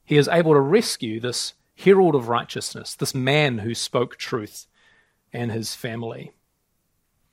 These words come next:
And secondly, we have Lot. So in Sodom and Gomorrah, uh, in verse seven and eight, we also have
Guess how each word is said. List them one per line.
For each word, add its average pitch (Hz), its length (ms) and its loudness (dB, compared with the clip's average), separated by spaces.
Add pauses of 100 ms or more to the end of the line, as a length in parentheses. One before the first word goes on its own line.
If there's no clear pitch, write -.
(580)
And 139 140 0
secondly, 156 380 4
we 139 120 4
have 131 160 4
Lot. 147 540 2 (640)
So 127 180 0
in 127 80 2
Sodom 147 300 4
and 139 100 2
Gomorrah, 135 460 4 (120)
uh, 120 240 -4
in 120 80 -10
verse 131 360 -2 (100)
seven 139 480 -2
and 131 160 -6
eight, 135 220 -6
we 131 80 -4
also 135 260 -2
have 120 240 -6